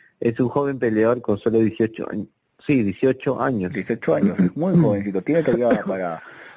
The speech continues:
Speaker 2: mejorar y sobre todo para,
Speaker 1: Ujú.
Speaker 2: pa-, para ver qué, en qué categoría quiere pelear, etcétera, pues.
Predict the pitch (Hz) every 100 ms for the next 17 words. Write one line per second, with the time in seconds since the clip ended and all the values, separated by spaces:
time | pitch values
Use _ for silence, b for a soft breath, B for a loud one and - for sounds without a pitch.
0 | B 110 101 127 127 135 165 - 107 95
1 | - 104 107 98 87 82 82 76 69 117
2 | 107 - 80 - 101 95 104 117 - -
3 | - 87 - 123 110 101 85 82 87 -
4 | 80 76 76 78 87 101 87 - 95 -
5 | 64 - -